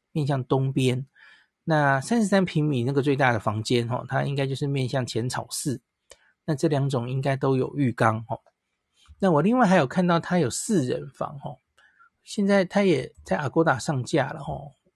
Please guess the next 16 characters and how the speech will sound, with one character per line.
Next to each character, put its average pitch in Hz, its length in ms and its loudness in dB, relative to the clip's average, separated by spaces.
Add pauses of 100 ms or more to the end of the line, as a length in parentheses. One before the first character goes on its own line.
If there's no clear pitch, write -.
(160)
Agoda 143 640 0
这 170 160 0
写 139 180 -6
豪 135 220 0
华 143 240 2
四 170 260 -2
人 135 220 0
房， 135 260 0 (360)
这 - 100 -4
个 151 80 -6
三 151 240 0
十 135 140 0
六 143 260 6
平 110 280 -4
米 120 200 -2
哦， 127 160 -10